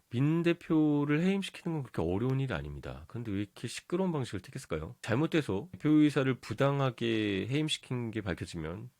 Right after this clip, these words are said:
상법은 손해배상 책임을 지웁니다. 하지만 이번 기자회견으로 뭐 여론의 여성 일부들의 동정을 받을 수는 있을지 모르겠지만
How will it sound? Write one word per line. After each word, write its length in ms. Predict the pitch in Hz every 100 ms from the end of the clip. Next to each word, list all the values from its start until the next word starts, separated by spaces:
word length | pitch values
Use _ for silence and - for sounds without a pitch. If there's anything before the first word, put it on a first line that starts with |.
| _
상법은 680 | - 147 151 131 127 147 156 _ _ _ -
손해배상 460 | 180 190 185 160
책임을 680 | 139 147 135 120 123 131 139 _ _
지웁니다. 520 | - 107 87 76 67 -
하지만 380 | - 160 160 104
이번 720 | 104 110 117 120 117 78 71 - _ _
기자회견으로 840 | - 123 143 135 113 87 78 127 131
뭐 360 | 127 95 92 101
여론의 800 | 98 127 156 165 151 135 120 95 _
여성 340 | 104 98 123 117
일부들의 460 | 101 101 104 98
동정을 440 | 90 98 98 117 117
받을 200 | 92 87
수는 220 | - 90
있을지 280 | 76 92 -
모르겠지만 640 | 80 78 71 - 76 90